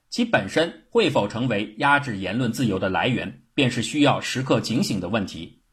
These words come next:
这同样是一个持续性的冲突所在。法律秩序至关重要，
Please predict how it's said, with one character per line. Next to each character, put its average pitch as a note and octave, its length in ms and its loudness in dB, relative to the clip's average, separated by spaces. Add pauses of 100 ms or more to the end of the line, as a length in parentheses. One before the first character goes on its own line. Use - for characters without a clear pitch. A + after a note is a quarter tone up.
(240)
这 B2 320 2
同 A2 200 0
样 D#3 160 6
是 C3 100 -2
一 G2+ 140 0
个 G#2+ 240 -2
持 B2+ 240 0
续 A3+ 160 0
性 C3+ 180 2
的 F#2 200 -2
冲 D3 200 -2
突 C3 160 0
所 E2 160 -6
在。 - 340 0 (720)
法 C#3 220 6
律 F3 120 2
秩 E3+ 180 2
序 C3+ 340 -4
至 E3 160 0
关 B2 180 2
重 G#2 160 -2
要， G2 300 -6